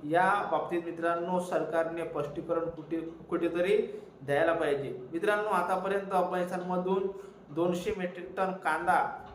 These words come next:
हा भारतात दाखल झालेला आहे. या सर्व पार्श्वभूमीवर आणि शेतकऱ्यांचा रोष दूर करण्यासाठी आणि या कांदा प्रश्नातून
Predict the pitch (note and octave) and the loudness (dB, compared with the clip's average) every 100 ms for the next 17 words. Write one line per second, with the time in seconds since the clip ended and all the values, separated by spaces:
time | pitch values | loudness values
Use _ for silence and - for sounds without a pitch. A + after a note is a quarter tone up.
0 | - D3 C#3 B2+ B2+ E3 D#3 C#3 C3 - | -2 0 0 -2 -2 -2 -2 2 0 2
1 | D#3+ D#3 C3+ D3 D3 B2+ - - - F3+ | -2 -2 -2 0 0 0 -2 -12 -4 2
2 | G3 F#3+ F#3+ G3 G3+ G3+ G3 F#3 - G#3 | 2 2 0 2 2 2 2 2 0 -2
3 | F#3 F#3 G3 G3 - - - - D#3+ E3 | 0 2 4 6 4 2 -6 -8 -4 -2
4 | F#3+ G3+ G3+ - - E3 D#3+ F#3+ F3+ F#3 | 0 -2 -4 -10 -10 -8 -8 -2 -2 0
5 | F3+ G3+ D#3 D#3 G3 F#3+ F3 F3+ F3 F3 | 0 2 2 2 0 0 0 0 0 0
6 | F3+ F3 F#3+ F3+ F#3 F#3+ E3 D3+ E3+ E3+ | 0 0 0 0 2 2 2 -2 -2 0
7 | F3+ F3+ D#3 D3 D#3+ F#3 F3+ F3 F3+ F3 | 0 -2 -2 -2 2 2 2 -2 -2 -2
8 | F#3 | -2